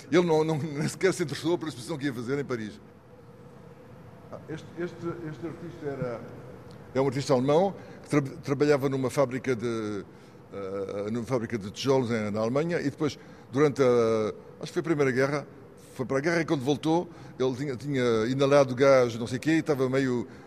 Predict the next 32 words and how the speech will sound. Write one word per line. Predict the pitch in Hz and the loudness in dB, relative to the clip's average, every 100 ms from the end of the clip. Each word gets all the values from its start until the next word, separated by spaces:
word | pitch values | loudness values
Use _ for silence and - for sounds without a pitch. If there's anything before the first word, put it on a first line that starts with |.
| - | -6
meio | 123 139 135 123 120 117 113 113 107 92 | 2 4 4 2 2 2 0 -2 -4 -6
perturbado, | 131 147 131 120 107 | -2 0 4 4 4
claro. | 98 113 87 - - | 0 -2 -4 -10 -14
Então | - 175 | 0 0
ele | |
começou | 165 151 170 | 0 2 4
a | 143 | 4
desenhar, | 123 143 131 | 2 2 4
eh, | 127 120 | 4 0
batalhas, | 117 147 156 175 170 - - - - - - | 0 2 4 2 -2 -10 -20 -20 -20 -20 -10
como | - | -8
está | 120 127 | -2 -2
aqui | 113 120 | 0 -4
a | |
ver. | 113 151 160 - - - | -2 -2 -2 -10 -20 -10
Eh, | 117 113 113 127 113 107 104 104 107 107 | -4 0 2 2 2 0 -2 -4 -8 -4
é, | 135 | -4
é | |
incrível | 139 160 175 160 | 0 2 4 2
como | 160 143 | 2 2
um | |
homem | 147 147 | 2 0
que | |
nunca | 143 131 | -4 -4
sabe, | 135 143 117 | 0 0 0
nunca | 127 | -4
aprendeu | 151 139 131 120 | -4 0 2 2
a | |
pintar | 110 131 143 127 | 2 2 2 2
nem | |
a | 120 | 0
escrever, | 135 135 170 | -4 -2 -2